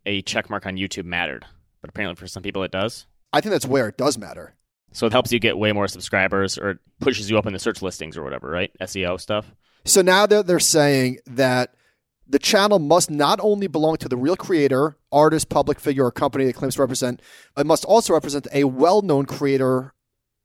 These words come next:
Speaker 2: that is widely recognized outside of YouTube. So they are literally pricking the bubble and letting the air out.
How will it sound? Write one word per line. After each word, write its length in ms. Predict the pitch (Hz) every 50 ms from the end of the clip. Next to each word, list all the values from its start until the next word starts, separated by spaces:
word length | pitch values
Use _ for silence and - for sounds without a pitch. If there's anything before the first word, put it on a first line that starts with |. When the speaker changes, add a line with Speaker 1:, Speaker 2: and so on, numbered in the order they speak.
| _ _ -
Speaker 2:
that 160 | 131 139 139
is 160 | 139 131 113
widely 500 | 117 110 117 123 131 135 165 190 180 190
recognized 640 | 175 156 156 139 - 147 135 131 127 127 131 120 - -
outside 320 | 131 131 131 - 135 131
of 80 | 123 120
YouTube. 540 | 123 120 113 - - 110 - - - - - _ _ _ _ _ _ _
So 320 | - - - 196 180 180 175
they 200 | 143 180 233 233
are 260 | 190 175 156 143 - -
literally 800 | 135 135 165 208 220 202 180 160 147 139 135 131 123 120 123 120 _ _ _ _ _ _ _ _ _ _ _ _ _ _ _ _
pricking 500 | - 196 - 214 185 - 175 147 139 147
the 120 | - 135 123
bubble 300 | 135 135 131 127 127 120
and 100 | 117 117
letting 220 | 120 120 123 117
the 160 | 113 117 113 110
air 160 | 110 104 98
out. 160 | 92 -